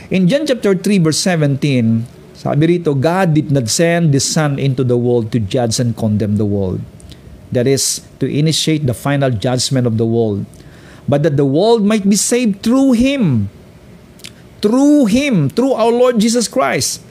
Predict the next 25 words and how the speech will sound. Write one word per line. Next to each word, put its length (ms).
Ito 240
ngayon 400
yung 60
solusyon 420
ng 80
ating 240
Panginoon 320
Jesucristo. 560
"Whoever 720
believes 1040
and 80
has 160
decided 640
to 80
trust 480
in 160
Him 480
as 240
personal 560
Savior 560
and 240
Lord 320
is 160
not 240
judged. 560